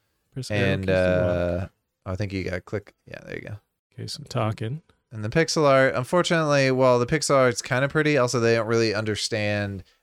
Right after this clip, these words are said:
Speaker 2: They have a pretty poor understanding of contrast with retro style games. That's why this is so very visually busy.
Speaker 1: I know, even as you start to tear 'em apart on the pixel art, I know you're a,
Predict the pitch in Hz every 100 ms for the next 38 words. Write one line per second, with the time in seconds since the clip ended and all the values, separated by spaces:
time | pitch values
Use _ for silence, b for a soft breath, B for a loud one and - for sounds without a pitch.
0 | - 135 143 135 170 165 147 139 135 131
1 | 113 120 113 117 92 - 113 117 135 123
2 | 127 - 110 98 107 110 - 123 120 -
3 | 123 123 123 123 110 104 113 104 98 101
4 | - 95 - 107 104 101 95 b b b
5 | b - 110 151 151 139 113 107 101 98
6 | 90 101 160 156 156 180 180 170 156 -
7 | 151 147 139 131 143 123 - 131 120 117
8 | 110 - 110 120 104 104 117 131 131 117
9 | 110